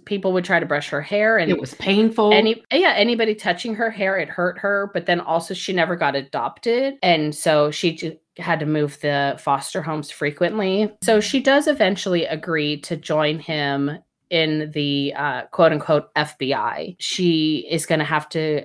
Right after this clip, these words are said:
Speaker 1: give up her old life and join the F B I. And while she's a member of the F B I, she's going to live with him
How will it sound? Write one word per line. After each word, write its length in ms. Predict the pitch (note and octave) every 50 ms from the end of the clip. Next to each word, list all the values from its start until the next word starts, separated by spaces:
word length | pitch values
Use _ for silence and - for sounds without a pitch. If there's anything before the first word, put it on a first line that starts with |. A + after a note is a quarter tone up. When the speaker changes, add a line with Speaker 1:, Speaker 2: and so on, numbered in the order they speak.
| _ -
Speaker 1:
give 180 | - F#3+ F#3 G3
up 140 | G3+ G3+
her 280 | - - G#3 G#3+ G#3+ G#3 -
old 260 | E3 F3+ F#3 F3+ F3
life 400 | D#3 D#3+ D#3 D3+ D#3 D#3+ D3+ -
and 160 | - D3+ D3 C#3+
join 220 | D#3 C#3+ C#3 C#3
the 100 | C#3 -
F 220 | B2 B2+ B2+ -
B 140 | _ C#3+ E3+
I. 420 | G#3+ B3 B3 A#3 A3+ A3+ A3 G#3+ G#3+ -
And 360 | F3+ E3+ E3 D#3+ D#3+ D#3+ E3+ - _
while 420 | - E3+ F3 E3+ D#3+ D#3+ D#3 D#3+ D#3+
she's 380 | E3 - - E3 D#3 D3+ - - _ _ _ _ _ _ _ _
a 100 | E3 E3
member 380 | E3+ D#3+ D#3+ E3+ E3+ F3 E3+
of 180 | E3+ D#3+ C#3+ C#3+
the 80 | - D3+ -
F 180 | C#3+ C#3+ - _
B 100 | C#3 D3
I, 160 | D3+ C#3+ C#3+
she's 380 | D3 C#3+ - - D#3 D3+ C#3+ C#3+
going 220 | - D3+ C#3+ C#3+
to 120 | C#3 - D3+
live 320 | D3+ D#3 D#3+ D3+ C#3+ C#3+
with 180 | D3 D3 C#3+ C#3+
him 460 | - D#3+ C#3 A#2 - C#2 - D#2+ F#3